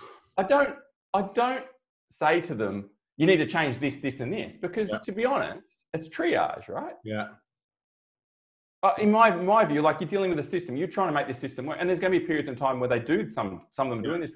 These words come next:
Speaker 1: and some people choose to do it,
Speaker 2: They do.
Speaker 1: and they can for whole careers. That, that's their choice. That's not my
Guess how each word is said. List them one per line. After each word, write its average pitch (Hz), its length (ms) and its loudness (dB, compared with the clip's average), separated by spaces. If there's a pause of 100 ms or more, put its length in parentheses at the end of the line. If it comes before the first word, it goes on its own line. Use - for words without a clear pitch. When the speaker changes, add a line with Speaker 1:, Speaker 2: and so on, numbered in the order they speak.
Speaker 1:
and 156 120 -10
some - 200 -6
people 135 220 -8
choose 269 320 -4
to 233 80 -10
do - 200 -8
it, - 80 -10 (220)
Speaker 2:
They 127 60 2
do. 190 180 4
Speaker 1:
and 160 80 4
they 190 120 2
can 262 260 -2 (240)
for - 80 -6
whole 196 160 0
careers. 208 480 -2
That, 151 140 -4 (180)
that's 185 240 2
their 156 160 4
choice. 156 280 0 (180)
That's 160 240 2
not 135 180 -2
my 117 300 4